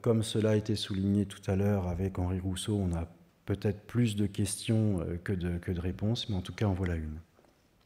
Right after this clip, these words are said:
Vous remarquerez au passage qu'il y a quand même une, une grande fidélité, euh, euh, de, de représentation. Alors, dans les détails, je vous resserre le lion. Faut peut-être que j'accélère un petit peu, d'ailleurs, parce que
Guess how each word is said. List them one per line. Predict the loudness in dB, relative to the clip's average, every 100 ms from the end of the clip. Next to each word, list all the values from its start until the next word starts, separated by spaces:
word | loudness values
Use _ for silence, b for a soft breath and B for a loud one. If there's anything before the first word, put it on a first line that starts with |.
| _ _ _ _ _ _ _ _ _ _ _ _ _ _ _ _ _ _ _ _ B B 2
Vous | 6
remarquerez | 8 8 6
au | 6
passage | 4 6 4 4
qu'il |
y | 2
a |
quand | 6
même | 8 8
une, | 6 2 -2 -2
une | 0 2
grande | 4 4
fidélité, | 2 0 0 0 -2 0 2 4 2
euh, | 0 -2 -4 B B B B B -10
euh, | -6 -4 -4 -4 -4 -2
de, | 0 2 0 0
de | -2
représentation. | -4 -4 -4 -2 -4 -6 -8 -12 -14 _ _ _ _ _ _ _ _ _ B B B B B B B B
Alors, | 6 8
dans | 10
les | 10
détails, | 8 8 6 6 4 -2 B -2
je | 4
vous | 8 10 10 8
resserre | 6 6 4
le | 6
lion. | 6 4
Faut | 2
peut-être | -2
que | 0 0
j'accélère | 0 -4 -2 -2 -2
un |
petit | -4 -6
peu, | -8 -6
d'ailleurs, | -6 -6 -10
parce | -14
que | -12